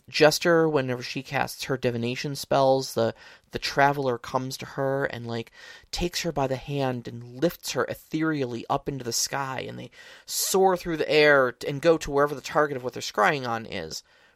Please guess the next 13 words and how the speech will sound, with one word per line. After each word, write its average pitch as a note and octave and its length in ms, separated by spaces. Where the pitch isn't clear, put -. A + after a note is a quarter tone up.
Whereas D3+ 340
Caduceus F#3+ 720
meditates, D3 1040
and B2 300
nature C3+ 640
comes C#3+ 320
to C#3 100
him, B2 240
and A#2+ 60
a - 40
warm C#3+ 520
breeze C3+ 480
blows C3 800